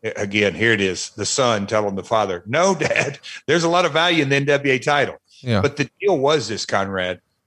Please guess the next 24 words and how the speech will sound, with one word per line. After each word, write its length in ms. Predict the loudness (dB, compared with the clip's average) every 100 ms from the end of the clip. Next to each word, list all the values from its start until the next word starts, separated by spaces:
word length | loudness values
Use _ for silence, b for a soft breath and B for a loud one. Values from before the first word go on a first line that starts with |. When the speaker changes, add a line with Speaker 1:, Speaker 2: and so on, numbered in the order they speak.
| _ _
Speaker 1:
is 220 | -2 0
that 340 | 2 2 0 -8 _ _ -10
the, 100 | -2 -2 -2 0
the, 460 | 0 0 -4 -14 -12
the 240 | -14 -14 -6
T 160 | -2
N 100 | 0
A 360 | 2 2 -2 -6 -20 -6
Entertainment, 680 | -2 -2 0 0 0 -2 -6 _ _
uh, 360 | -6 -6 -6 -8
at 100 | -6
that 160 | -4 -2
time, 240 | -2 -2
J 180 | 0 0
Sports, 580 | 0 -2 -4 -4 -14 -16 _ _ _ _ _
we 140 | -2
were 140 | 0 0
controlling 640 | 0 2 2 4 0 -2
the 100 | -4
heavyweight 580 | -2 2 2 2 2 -2
and 100 | -10
the 60 | -6
tag 300 | -2 -2 0
titles, 440 | -2 -2 -4 -10